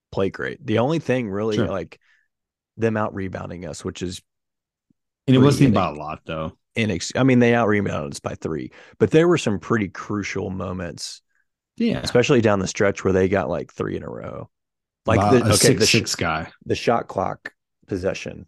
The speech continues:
Speaker 1: where they get
Speaker 2: Yeah.
Speaker 1: the extra, they got, I'm pretty sure, two offensive rebounds on that possession. So it's like, if you just grab one of those, you're not in that situation anyway. You know, like,
Speaker 2: Yeah.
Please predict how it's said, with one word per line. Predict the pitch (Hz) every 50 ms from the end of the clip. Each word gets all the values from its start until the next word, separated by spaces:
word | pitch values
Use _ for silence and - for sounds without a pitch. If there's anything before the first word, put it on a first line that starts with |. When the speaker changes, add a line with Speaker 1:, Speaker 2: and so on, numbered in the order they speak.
| _ _
Speaker 1:
where | - 98 92
they | 95 95
get | 98 98 92 85
Speaker 2:
Yeah. |
Speaker 1:
the | 90 95 92
extra, | 95 - - - 101 92 - - _ _ _ _ - - _ _
they | - 107 113 113
got, | 127 117 113 87 - -
I'm | 104 92
pretty | - 104 95
sure, | - - 101 82
two | - - 107 92 90
offensive | 87 82 - 69 69 - -
rebounds | 76 69 - 62 57 - -
on | 62 64
that | 53 -
possession. | - - - 65 57 - - - - - _ _ _ _ _ _
So | - - 98
it's | 95 -
like, | 107 98 92 - -
if | 95 - -
you | 120 127
just | 156 135 -
grab | - - 101 101 107 208 -
one | 92 87 87 92
of | 95 104 107
those, | 110 107 107 113 113 113 - - _ _ _ _ _ _ _ _
you're | - 98 95
not | 92 92 87 65
in | 73 90 87
that | 90 76 - - -
situation | - - - - - - - - - -
anyway. | 78 65 - - - 62 76 - - _ _ _ _ _ _ _ _ _ _ _ _ _ _ _ _ _ _ _ _ _ _ _ _ _ _ _ _ _ _ _ _
You | - -
know, | 92 92 98 - - _
like, | - 98 92 82 - 104
Speaker 2:
Yeah. | 98 92 92